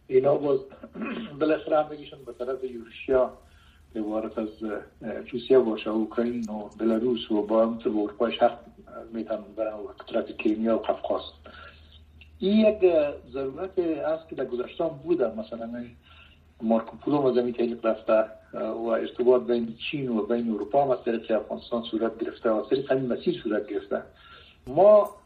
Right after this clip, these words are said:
نیازمند از این هستیم که باید یک بخش فعال از جامعه اقتصادی منطقه و جهان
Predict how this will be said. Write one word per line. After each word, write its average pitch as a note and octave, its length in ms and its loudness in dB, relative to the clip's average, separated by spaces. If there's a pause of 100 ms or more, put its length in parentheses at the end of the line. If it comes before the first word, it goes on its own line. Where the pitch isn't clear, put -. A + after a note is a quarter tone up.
(120)
نیازمند C#3 640 -2
از C3 120 0
این E3+ 120 -2
هستیم D#3 420 -6
که C#3 160 0
باید B2 400 0
یک A#2 140 0
بخش - 400 -4 (1040)
فعال C#3+ 420 6 (400)
از A2+ 60 -4 (460)
جامعه B2 640 -4 (640)
اقتصادی B2+ 640 -4
منطقه A#2+ 560 2
و A2 180 0
جهان D3 340 -4